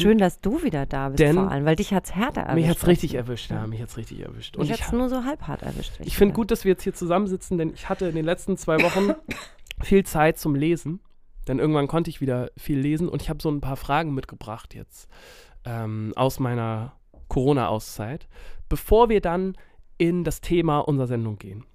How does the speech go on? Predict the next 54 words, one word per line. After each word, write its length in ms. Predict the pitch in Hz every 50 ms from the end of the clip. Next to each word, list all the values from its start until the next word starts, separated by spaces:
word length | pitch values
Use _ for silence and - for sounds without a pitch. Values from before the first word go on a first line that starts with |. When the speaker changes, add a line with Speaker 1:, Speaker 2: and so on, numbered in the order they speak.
| _ _ - - - - - -
Speaker 1:
Finde 200 | - - 170 175
ich 40 | 175
interessant, 420 | 180 160 - - - - 175 196 196
dass 120 | 185 -
du 100 | - 170
lesen 360 | 160 143 151 165 185 226 226
konntest, 320 | - 220 208 196 202 - -
weil 100 | - 202 -
ich 180 | - - -
hatte 200 | - - - - - - - -
einfach 320 | - - - - 190 -
fünf, 240 | - - - 196 -
sechs 220 | - 185 185 - -
Tage 260 | - 180 175 175 180
kompletten 480 | - - - - - - 175 - 180 160
Brain 320 | - 165 170 196 233 247
Fog, 360 | - - 156 143 147 - -
was 100 | 165 156
Speaker 2:
Ja. 80 | 135 131
Speaker 1:
ich 160 | - - -
aber 200 | - - 151 147 -
auch 100 | - -
sehr 180 | - 147 151
schön 280 | 147 - - 170 165 160
fand. 340 | - - 151 143 143 - - - -
Speaker 2:
Mhm. 220 | 147 131 190 214 214 - - - -
Speaker 1:
Endlich 340 | - 196 196 202 175 151 -
war 120 | 156 151
mal 140 | 151 151 147
Ruhe 280 | 139 151 156 156 151 147
da 160 | 143 143 143
oben. 340 | - - 139 143 143 151 - - -
Speaker 2:
Doch. 220 | 131 - - - - - -
Also 180 | 151 147 143
ich 80 | 135 123
hatte 200 | 151 - 147 98
auch 120 | 90 123
so 100 | - - 135
ein 80 | 120
paar 160 | 113 117 123 -
Tage, 280 | - 120 117 120 120
wo 240 | 202 196 180 170 165
ich 60 | 156
das 140 | 147 147 147
Speaker 1:
Oh, 20 | 143
Speaker 2:
nicht 140 | 139 - -
konnte, 260 | 139 147 147 143 -
aber 200 | 135 131 - 147
dann 160 | 139 135 147
Speaker 1:
herrlich. 60 | 143 139
Speaker 2:
irgendwann 400 | 147 147 139 131 127 131 131 131 - - _ - - _ - - - - - - - - - -
konnte 220 | - 127 131 135
ich 60 | - -
das. 180 | 139 135 -